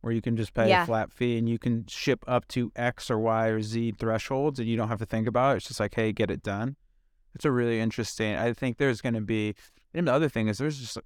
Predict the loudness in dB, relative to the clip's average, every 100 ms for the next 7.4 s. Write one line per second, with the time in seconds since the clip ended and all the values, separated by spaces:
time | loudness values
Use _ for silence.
0 | -16 0 2 2 0 0 2 2 2 2
1 | 2 0 0 -4 -2 -4 -2 -2 0 -2
2 | -2 -8 -8 -10 -10 _ _ -4 2 4
3 | 2 2 0 2 0 0 0 -2 -2 -4
4 | -2 0 0 -2 -2 0 0 0 0 0
5 | -2 -2 -2 0 -2 0 0 -2 -2 -4
6 | 0 0 0 0 -2 -2 -2 -4 -2 -2
7 | 0 2 0